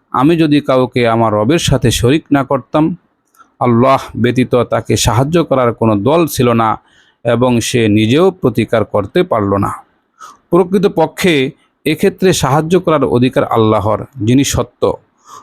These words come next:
পুরস্কার দানে ও পরিণাম নির্ধারণে তিনি শ্রেষ্ঠ। তাদের কাছে পার্থিব জীবনের উপমা বর্ণনা করো, তা পানির মতো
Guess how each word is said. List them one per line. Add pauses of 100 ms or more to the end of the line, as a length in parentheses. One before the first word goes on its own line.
(160)
পুরস্কার
দানে
ও (120)
পরিণাম
নির্ধারণে
তিনি
শ্রেষ্ঠ। (1080)
তাদের
কাছে
পার্থিব
জীবনের
উপমা
বর্ণনা
করো, (380)
তা
পানির
মতো